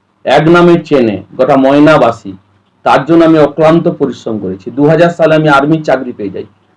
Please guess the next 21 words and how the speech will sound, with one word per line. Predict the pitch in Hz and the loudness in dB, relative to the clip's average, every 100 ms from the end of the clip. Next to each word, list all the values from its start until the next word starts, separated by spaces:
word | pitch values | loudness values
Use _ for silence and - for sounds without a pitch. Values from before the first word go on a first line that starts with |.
| _ - | _ -4
চাকরি | 123 156 180 | -2 2 0
ছেড়ে | - 156 160 | 0 -2 2
দিয়ে | 156 139 | 2 4
আমি | 147 | 2
কিন্তু | 151 151 139 127 _ _ _ _ _ 98 | 2 0 0 -4 _ _ _ _ _ -6
ব্যবসার | 127 131 - 170 | -4 -4 -4 -2
মধ্যে | 156 151 151 | 0 -2 -2
থাকতে | 135 156 147 | -4 -4 0
চাইছিলাম, | 139 - 160 156 | -2 -2 -4 -4
কারণ | 147 127 156 139 131 180 _ _ - - - - - - - - | -2 0 2 2 -2 -8 _ _ -20 -20 -20 -20 -20 -20 -20 -8
আমি | 123 139 | -2 -2
সমাজের | - 131 143 143 151 | 0 -2 0 0 -2
কিছু | 143 139 - | -6 -10 -2
কাজ | 117 131 - _ _ _ _ _ _ _ - | 0 0 -4 _ _ _ _ _ _ _ -2
এলাকায় | 139 175 208 196 | 0 2 2 0
থাকতে | 151 - 151 | -4 -4 -2
চাই, | 165 | 0
মানুষের | 135 147 160 156 | 0 2 0 -2
ভালোবাসা | 143 127 139 143 151 | -2 0 2 2 -2
পাওয়ার | 143 135 135 | 0 2 2
জন্য, | 135 147 156 | 0 2 0